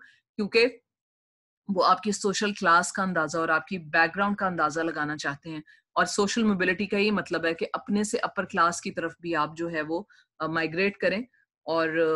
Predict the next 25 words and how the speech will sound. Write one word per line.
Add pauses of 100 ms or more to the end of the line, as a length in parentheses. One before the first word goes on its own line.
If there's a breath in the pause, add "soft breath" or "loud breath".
(420)
अ,
आप
चाहें
कि
आपको (140)
अपने
से
ऊपर
वाली
क्लास
से
एसोसिएट
किया
जाए, (840)
ठीक
है।
Then
consequently
there
is
apartheid
in
education
because
of